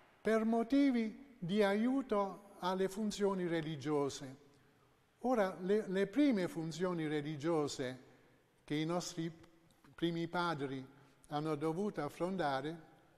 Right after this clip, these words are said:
sono state quelle di chiusura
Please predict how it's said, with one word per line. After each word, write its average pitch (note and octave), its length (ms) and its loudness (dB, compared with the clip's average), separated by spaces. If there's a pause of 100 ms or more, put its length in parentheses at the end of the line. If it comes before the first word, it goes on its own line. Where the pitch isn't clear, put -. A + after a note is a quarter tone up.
(420)
sono A3 300 0
state F#3+ 420 0
quelle G#3+ 540 0 (260)
di F#3 240 -2
chiusura B3+ 840 -2